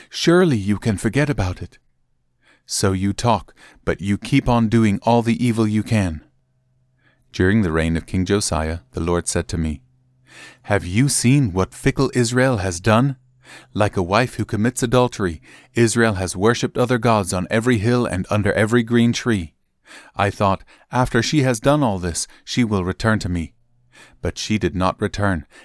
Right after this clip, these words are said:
and her faithless sister Judah saw this. She saw that I divorced faithless Israel because of her adultery. But that treacherous sister Judah had no fear, and now she, too,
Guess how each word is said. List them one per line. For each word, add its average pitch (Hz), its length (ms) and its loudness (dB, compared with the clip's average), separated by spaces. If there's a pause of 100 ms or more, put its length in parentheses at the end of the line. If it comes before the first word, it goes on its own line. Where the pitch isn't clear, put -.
(100)
and 98 160 -2
her 85 140 -6
faithless 120 500 0
sister - 420 -2
Judah 98 440 0
saw 113 280 0
this. 82 360 -6 (600)
She 98 220 -2
saw 127 300 2
that 98 160 0
I 92 100 0
divorced 95 540 0
faithless 120 480 -2
Israel 101 440 -2
because 110 360 -4
of 101 100 -4
her 110 200 2
adultery. 107 580 -2 (520)
But - 200 -10
that 107 200 0
treacherous 117 520 -2
sister 107 400 -4
Judah 101 320 -2
had 87 200 -6
no 104 280 0
fear, 101 360 -2 (280)
and 113 180 -6
now 98 280 0
she, 120 400 -2 (100)
too, 117 340 0